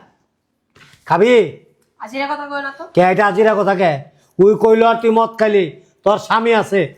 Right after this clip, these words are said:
Speaker 1: সংসার আছে, তুই একটাবার এটা চিন্তা করছস? তোর তো ভাবা উচিত ছিল যে আমার স্বামী এক টাকা কামাক, দশ টাকা কামাক, দশ কোটি টাকা কামাক, এই টাকা তো আমারই। আমার স্বামী যা উপার্জন করে, যা সঞ্চয় করে, সব কিছুই তো আমার।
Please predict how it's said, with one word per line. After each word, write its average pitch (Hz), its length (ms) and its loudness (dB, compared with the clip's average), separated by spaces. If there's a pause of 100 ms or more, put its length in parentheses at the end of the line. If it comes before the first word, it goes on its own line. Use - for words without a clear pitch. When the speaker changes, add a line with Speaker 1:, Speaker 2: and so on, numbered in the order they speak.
(120)
Speaker 1:
সংসার 240 460 0
আছে, 220 320 -2 (280)
তুই 214 80 4
একটাবার 226 340 0
এটা 233 120 -2
চিন্তা 240 280 0
করছস? 220 420 0 (380)
তোর 180 120 0
তো 214 100 0
ভাবা 196 260 2
উচিত 226 260 -2
ছিল 208 300 2 (280)
যে 170 80 2
আমার 220 260 0
স্বামী 233 260 0
এক 233 200 0
টাকা 233 200 2
কামাক, 214 240 -2
দশ 226 240 -2
টাকা 240 220 0
কামাক, 214 220 -2
দশ 208 280 -2
কোটি 220 180 -10
টাকা 220 220 -4
কামাক, 202 240 -4 (340)
এই 214 120 2
টাকা 220 260 0
তো 233 80 0
আমারই। 240 340 -2 (640)
আমার 220 240 2
স্বামী 240 280 -2
যা 226 100 4
উপার্জন 226 440 0
করে, 226 180 0
যা 226 120 2
সঞ্চয় 247 400 -2
করে, 254 220 0 (200)
সব 277 240 -2
কিছুই 254 240 -2
তো 247 60 2
আমার। 196 220 -2